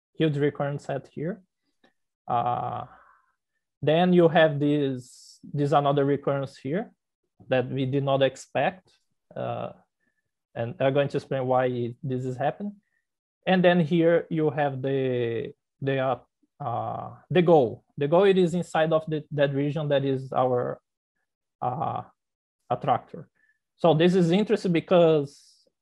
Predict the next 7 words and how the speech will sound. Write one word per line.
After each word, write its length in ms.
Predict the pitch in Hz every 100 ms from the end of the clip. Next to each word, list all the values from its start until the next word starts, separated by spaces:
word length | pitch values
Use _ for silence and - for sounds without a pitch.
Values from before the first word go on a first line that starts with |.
| _ _
uh, 540 | 143 139 131 120 120 110
this 240 | 147 165 170
is 140 | 160
a 540 | 165 156 151 135 127 127
four 200 | - 156
D, 380 | 151 143 185 214 _ _ _ _ _ -
uh, 460 | 131 123 143 160